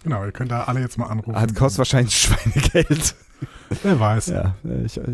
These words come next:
Speaker 2: ich weiß nicht. Du wirst es wissen. Es ist,
Speaker 1: Nee,
Speaker 2: äh,
Speaker 1: ich
Speaker 2: es ist
Speaker 1: krieg
Speaker 2: dein
Speaker 1: gleich
Speaker 2: Account,
Speaker 1: bestimmt eine
Speaker 2: ne?
Speaker 1: E-Mail
Speaker 2: Ja.
Speaker 1: mit, äh, so und so viel Geld. Musst du bitte überweisen.
Speaker 2: Ja.
Speaker 1: Mal gucken.
Speaker 2: Ah, vielen Dank dafür. Das, das, das, äh, das hat mir gute Laune gemacht. Jetzt bin ich wieder wach.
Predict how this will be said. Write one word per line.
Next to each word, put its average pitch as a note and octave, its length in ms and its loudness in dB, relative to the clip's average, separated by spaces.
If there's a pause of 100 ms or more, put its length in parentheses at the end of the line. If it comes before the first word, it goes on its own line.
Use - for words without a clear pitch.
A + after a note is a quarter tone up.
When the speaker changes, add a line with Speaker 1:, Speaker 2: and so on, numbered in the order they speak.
(140)
Speaker 2:
ich G3+ 200 -4
weiß G2+ 180 0
nicht. E2+ 180 0
Du C4 140 4
wirst F#2 160 4
es E2+ 140 -2
wissen. E2+ 240 -2
Es F#2 120 -8
ist, B2 180 -4
Speaker 1:
Nee, E3 100 0
Speaker 2:
äh, - 40 2
Speaker 1:
ich A2 100 0
Speaker 2:
es A2+ 80 -6
ist - 60 -20
Speaker 1:
krieg - 120 -10
Speaker 2:
dein A#2+ 120 2
Speaker 1:
gleich A#2+ 180 4
Speaker 2:
Account, F#2 240 4
Speaker 1:
bestimmt B2+ 140 2
eine B2+ 100 4
Speaker 2:
ne? A#2+ 160 6
Speaker 1:
E-Mail A2 80 4
Speaker 2:
Ja. G#2+ 60 6
Speaker 1:
mit, - 160 -4
äh, A2+ 340 -2 (640)
so C#3+ 180 0
und C#3 80 4
so A#2+ 120 0
viel A#2+ 420 2 (160)
Geld. G#2+ 380 -2 (240)
Musst G#2+ 200 -4
du A2 40 -6
bitte F#2+ 160 -6
überweisen. F#2 420 -6 (160)
Speaker 2:
Ja. G#2+ 300 0
Speaker 1:
Mal D#3+ 240 4
gucken. F#2 320 -2 (1080)
Speaker 2:
Ah, B2+ 380 4
vielen C#3+ 220 4
Dank C3 160 4
dafür. A2+ 320 2
Das, A2+ 220 4 (220)
das, C#3+ 280 2
das, A#2+ 260 -2
äh, G#2+ 160 -2
das A2 200 -4
hat A#2+ 80 0
mir A#2 100 -2
gute G#2 140 0
Laune A2 240 2
gemacht. G2 200 0
Jetzt F2+ 120 -4
bin F#2+ 100 -2
ich F2 60 -2
wieder E2 180 -2
wach. D2+ 200 -10